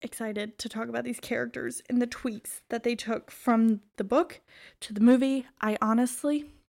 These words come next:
I'm gonna leave you with this before we take a quick break. I prefer the changes that they made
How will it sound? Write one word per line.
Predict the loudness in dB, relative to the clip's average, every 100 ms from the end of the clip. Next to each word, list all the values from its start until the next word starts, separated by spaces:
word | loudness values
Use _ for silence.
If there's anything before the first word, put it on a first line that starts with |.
| _ _ _
I'm | -4
gonna | 0 0
leave | 0 0
you |
with | 0 0
this | -2 -2 -10
before | -10 -6 -4
we | -4
take | -4 -8
a | -10
quick | -10 -8
break. | -8 -8 -10 -20 -20 -20 _ _ _ _ _ _ _ _ _ _
I | -8 -6 -6 -10 _ _
prefer | -8 -8 -8 -8 -6 -6 -8 -14 _ _ _ _ _ _ _ _ _ _ _
the | -6
changes | -4 -4 -4 -4 -6
that | -6 -8
they | -6 -4
made | -2 -2 -4